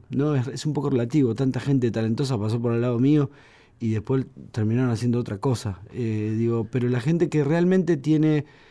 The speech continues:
eh, la dedicación y, y el estar tra-, eh, atrás del trabajo, en la búsqueda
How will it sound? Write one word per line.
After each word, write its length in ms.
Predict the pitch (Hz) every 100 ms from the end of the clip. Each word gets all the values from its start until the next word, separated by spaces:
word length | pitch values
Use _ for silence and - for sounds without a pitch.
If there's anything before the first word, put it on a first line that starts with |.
| - - _
eh, 400 | - 120 113 113 110
la 140 | 120
dedicación 1040 | 120 120 117 127 117 - 160 160 156 151 -
y, 380 | 139 123 120 -
y 140 | 120
el 140 | 120 113
estar 480 | - 160 151 139
tra-, 240 | - 131 113
eh, 240 | 104 117 113
atrás 380 | 113 - 151
del 120 | 147 117
trabajo, 720 | 127 135 143 135 143 135 -
en 120 | 127
la 120 | 127
búsqueda 680 | 139 208 - 139 135 135